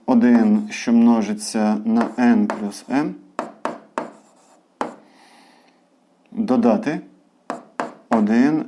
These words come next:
що множиться на n мінус m. Знаменник буде однаковий. N мінус m, що множиться на n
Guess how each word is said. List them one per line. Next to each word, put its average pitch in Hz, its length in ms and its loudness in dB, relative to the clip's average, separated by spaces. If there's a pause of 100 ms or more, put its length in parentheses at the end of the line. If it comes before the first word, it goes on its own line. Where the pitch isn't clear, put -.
що - 240 -6
множиться 120 680 0
на 113 220 2
n 139 320 -2 (640)
мінус 113 580 2
m. 107 260 -2 (3500)
Знаменник 120 480 2
буде 117 180 2
однаковий. 107 560 2 (580)
N 117 140 4
мінус 104 360 0
m, 160 220 -4 (2250)
що - 240 -6
множиться 120 560 2
на 107 260 0
n 127 300 -2